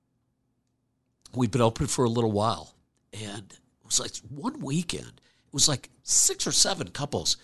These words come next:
came in with newborns, and they got their drinks, and they got their food, and they walked off to a corner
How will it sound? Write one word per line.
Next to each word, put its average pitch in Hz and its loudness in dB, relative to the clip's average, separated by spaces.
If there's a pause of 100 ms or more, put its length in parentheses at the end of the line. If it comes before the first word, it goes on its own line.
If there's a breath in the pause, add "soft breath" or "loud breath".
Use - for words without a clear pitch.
(240 soft breath)
came 143 -4
in 127 -4
with 92 -18 (120)
newborns, 107 -12 (500)
and 120 -14
they 107 -12 (300)
got 143 -2
their 165 4
drinks, 117 2
and 101 -8
they 104 -2
got 123 2
their 147 6
food, 135 0
and 110 -10
they 92 -10 (120)
walked 123 2
off 135 2
to 135 2
a 131 2
corner 135 4